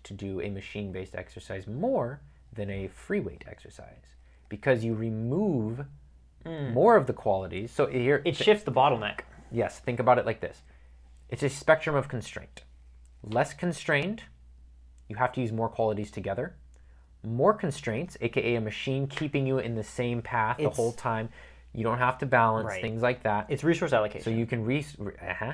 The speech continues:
Speaker 1: you can allocate more resources to the, it's stimulus concentration.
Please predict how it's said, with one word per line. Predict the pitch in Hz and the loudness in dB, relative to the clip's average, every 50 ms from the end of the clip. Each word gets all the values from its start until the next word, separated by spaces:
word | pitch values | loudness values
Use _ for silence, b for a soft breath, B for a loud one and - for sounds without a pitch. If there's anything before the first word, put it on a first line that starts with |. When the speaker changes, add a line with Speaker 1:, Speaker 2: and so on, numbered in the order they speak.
| 151 135 | -6 -8
Speaker 1:
you | 104 | -8
can | - 95 | -6 -4
allocate | 87 98 110 127 127 160 151 147 | -2 0 0 0 0 0 -2 0
more | 156 165 147 | 0 0 2
resources | 139 131 131 - 123 120 117 127 127 120 - | 0 0 2 2 0 0 2 0 -4 -4 -6
to | - - 113 110 110 107 | -6 -4 -4 -2 -2 -4
the, | 101 107 101 92 - - - - - - | -4 -4 -6 -6 -8 -12 -20 -20 -8 -2
it's | 117 117 113 - - - - - - b b b b b b b b b b | -2 -2 -2 -2 -16 -20 -20 -20 -20 b b b b b b b b b b
stimulus | - - - - 147 156 165 175 190 190 196 190 190 - | -16 -14 -4 2 2 4 6 6 8 8 6 6 4 0
concentration. | - - 143 135 131 - - 127 117 - - - 113 101 101 - - - - - | -2 4 4 4 4 4 0 -2 -2 -2 -4 -2 -2 -2 -2 -4 -8 -14 -14 -16